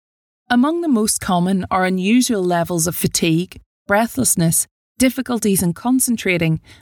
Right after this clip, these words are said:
and even feelings of anxiety. For most covid cases, those issues usually disappear on their own within four weeks. However, for some people, even mild cases of covid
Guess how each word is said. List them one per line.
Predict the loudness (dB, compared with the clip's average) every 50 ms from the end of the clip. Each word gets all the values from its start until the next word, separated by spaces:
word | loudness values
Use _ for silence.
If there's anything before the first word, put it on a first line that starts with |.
| -6
and | -4 -2 -2 -2 -2
even | -2 -2 0 0 0 0 -2 -2
feelings | -2 -2 -2 0 0 0 -2 -2 -2
of | -2 0 0 0
anxiety. | 0 0 0 0 0 0 0 0 0 0 0 -2 -2 -6 _ _ _ _ _ _ _ _ _ _ _ -4
For | -2 0
most | 2 2 2 0 -2 -4 -6 -4
covid | -2 -2 0 0 0 -2 -2
cases, | -2 -2 0 0 0 0 0 0 0 -2 -4 -6 -12 _ _ -4
those | -2 0 0 0 0 0
issues | -2 0 0 0 0 0 0 0
usually | 0 0 0 2 0 0 0 0 0
disappear | 0 0 0 0 -2 -2 -2 0 0 0 0 0 0
on | 0 0 0
their | 0 0 0 2
own | 2 2 0 -2 -2 -2
within | -4 -4 -2 0 2 2 0
four | 0 -2 -2 0 0
weeks. | 0 0 0 -2 -2 -4 -2 -2 -2 -4 _ _ _ _ _ _ _ _
However, | _ 0 0 2 2 2 0 0 -2 -2 -2 -2 -4 _ _ _ _ -4
for | -2 0
some | 0 2 2 2 2 0
people, | 0 0 0 0 0 0 0 0 -2 -4 _ _ _ _ _ -4
even | -2 0 0 0 0 0 0
mild | 0 0 0 0 -2 -2 -4 -2
cases | 0 0 2 2 0 0 -2 -2
of | -4 -4 -6
covid | -4 -2 0 0 0 0 -2 -4 -4